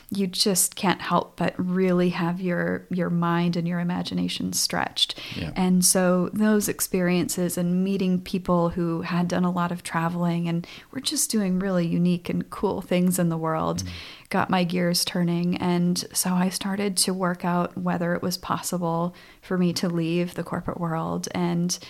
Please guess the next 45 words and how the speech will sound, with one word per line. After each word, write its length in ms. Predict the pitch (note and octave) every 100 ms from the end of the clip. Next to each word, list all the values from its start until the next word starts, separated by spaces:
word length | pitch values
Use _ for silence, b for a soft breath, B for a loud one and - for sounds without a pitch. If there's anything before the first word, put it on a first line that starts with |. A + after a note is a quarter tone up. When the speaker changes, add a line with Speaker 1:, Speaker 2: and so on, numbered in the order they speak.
| B B
Speaker 1:
take 200 | - -
some 140 | - G#3
time 240 | F#3+ F#3+
off 240 | A3+ D4
just 260 | - F3+ -
to 100 | F#3
explore 640 | F3 - - F#3 G#3 F#3
and 160 | E3 F3
to 80 | F3
travel 500 | - E3 F3+ F3 E3
and 160 | F3
to 80 | F3
think 220 | F3+ F3
about 420 | E3+ E3 D#3+ - -
what 160 | E3+
it 80 | -
was 300 | E3 E3 E3+
that 240 | D#3+ D#3+ -
I 80 | E3
really 260 | E3 D#3+
wanted 280 | D#3+ D#3+ E3+
to 100 | -
do 140 | F3 E3
next. 540 | D#3+ - - - -
Speaker 2:
Mm-hmm. 500 | - - F3 - E2+
Speaker 1:
Um, 180 | F3 E3+
so 120 | -
I 80 | G3
did 280 | F#3 E4+ -
that 480 | E3 F3 A3+ A#3+ -
the 100 | G3
end 160 | G3
of 120 | F#3+ F#3
twenty 320 | - F#3 F#3+
seventeen. 800 | F3+ F3 E3 - F3+ E3 E3 E3
I 400 | E3 E3 E3 E3
left 280 | F3+ D#3+ -
that 140 | D#3+
organization, 760 | F3 E3+ E3 E3 D#3+ D#3+ E3+ E3
and 140 | F3
my 140 | F3 F3
intent 440 | F3+ - F#3+ F#3
was 280 | F3+ F3 -
to 100 | -
take 380 | F3+ F3 E3+